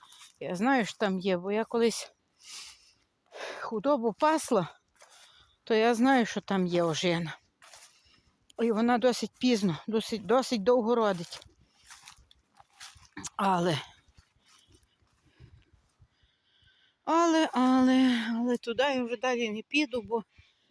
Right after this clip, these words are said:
дуже хащі позаростало. То не видно. Ось такі яри в нас.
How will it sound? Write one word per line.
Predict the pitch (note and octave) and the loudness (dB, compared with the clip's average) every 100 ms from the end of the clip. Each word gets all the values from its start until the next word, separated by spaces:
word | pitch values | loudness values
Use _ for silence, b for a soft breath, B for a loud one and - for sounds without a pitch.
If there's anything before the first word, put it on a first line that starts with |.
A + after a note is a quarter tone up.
| b | b
дуже | A3 A3 A3+ | -4 -2 -4
хащі | - G#3 F#3 - G#3 | -4 -4 -2 -4 -6
позаростало. | G#3 G3 G3 G3 - G#3 F#3 F3+ - - _ _ _ _ _ _ _ _ - - _ _ _ _ _ _ _ _ _ _ _ - _ _ _ _ _ _ _ _ _ _ _ _ b b b _ | -6 -4 -2 -4 -6 -2 -2 -4 -10 -20 _ _ _ _ _ _ _ _ -20 -20 _ _ _ _ _ _ _ _ _ _ _ -20 _ _ _ _ _ _ _ _ _ _ _ _ b b b _
То | - E3 | -12 -10
не | D#3 D3+ | -8 -6
видно. | A3+ C4 A3 A3 F3 B B B B _ _ _ _ _ _ _ _ _ _ | -4 -4 -4 -6 -8 B B B B _ _ _ _ _ _ _ _ _ _
Ось | F#3+ F#3 | -16 -14
такі | - F3+ - G3+ | -12 -10 -8 -6
яри | E3+ D#3 G#3+ C4+ | -4 -4 -4 -4
в | A#3+ | -6
нас. | G#3+ G3+ - - | -8 -10 -14 -20